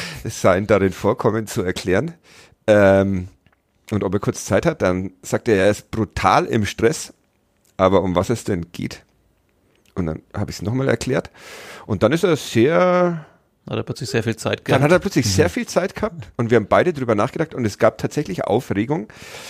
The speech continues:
Speaker 1: weil, ähm, der erste F C Nürnberg einen vierten, äh, wahrscheinlich nicht E-U-Ausländer oder, äh, irgendwas mit der Ausländerregelung, mit Ante Czovic einwechselte in der sechsundachtzigsten Minute, um dieses null eins gegen Lübeck nochmal aufzuholen.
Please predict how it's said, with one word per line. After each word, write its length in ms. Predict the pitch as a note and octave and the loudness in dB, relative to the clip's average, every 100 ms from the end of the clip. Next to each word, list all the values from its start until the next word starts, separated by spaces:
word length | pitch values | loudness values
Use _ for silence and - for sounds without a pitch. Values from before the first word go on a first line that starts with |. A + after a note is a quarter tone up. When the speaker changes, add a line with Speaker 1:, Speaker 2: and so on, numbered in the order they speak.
| - - | -16 -6
Speaker 1:
weil, 580 | F2 F2+ G#2 E3 F#3 - _ _ _ - | 2 4 4 2 -2 -4 _ _ _ 0
ähm, 720 | G#2+ G2+ G2 G2 F#2 F2+ F2 F2 - _ - _ _ _ _ A2+ | 2 4 2 0 -2 -4 -6 -10 -20 _ -20 _ _ _ _ 0
der 300 | G2+ - F#2+ | 2 2 0
erste 340 | A#2+ - D#3+ | 0 -4 -6
F 140 | A2 | -8
C 160 | - A#2+ | -4 -2
Nürnberg 580 | G#2+ B2+ D3 D3+ D3 - - | 0 0 2 0 0 -6 0
einen 480 | F#2 G2 G2+ G2 | 2 4 2 0
vierten, 640 | F#2 - D#3+ E3+ C#3 A#2 A#2+ _ _ _ - | -2 -2 -2 0 -4 -4 -6 _ _ _ -2
äh, 320 | G2 F#2 E2 C2 | 2 2 2 -2
wahrscheinlich 480 | F#2 - A#2+ A2+ | -4 -2 -2 -4
nicht 260 | A#2+ E3+ - | -4 -8 -6
E-U-Ausländer 1120 | A#2 G#2+ B2+ E3 - F2+ - F2 E2+ E2+ F2+ - _ _ _ _ | -2 -2 -2 -2 2 2 2 0 4 2 2 -8 _ _ _ _
oder, 320 | F#2 F#2 F2+ D2+ - | -4 0 0 -2 -6
äh, 280 | - F#2 - - | 0 0 -2 -4
irgendwas 280 | C3+ D3+ A2 | -2 0 4
mit 100 | G2 | 4
der 80 | F#2+ | 4
Ausländerregelung, 720 | - B2 G2 F2+ F#2 G2+ A2 | -2 -2 -2 -2 0 -2 -2
mit 180 | F#2+ | -2
Ante 280 | G#2 A#2 C3 | 0 0 0
Czovic 440 | - D#3 E3+ - - | 0 0 0 -4 -2
einwechselte 520 | G#2 G#2+ A2+ A#2 B2 | 0 0 -2 0 2
in 180 | G#2 G2+ | 2 4
der 180 | G2+ | 4
sechsundachtzigsten 800 | F#2 A2 - A#2+ G#2 - A#2+ - | 4 0 -4 -6 -6 -6 -8 -4
Minute, 360 | G#2 G2+ A#2+ C#3 | -2 0 0 0
um 120 | G#2+ | 0
dieses 280 | G2+ G#2+ F#2+ | -2 -4 -2
null 220 | G2+ B2 | 0 2
eins 220 | - A2+ - | 2 -2 -2
gegen 180 | G#2+ | -4
Lübeck 280 | G2+ A2+ D3 | -2 0 0
nochmal 220 | B2+ A2+ | 0 -2
aufzuholen. 420 | - - - C3 | -2 -4 -6 -4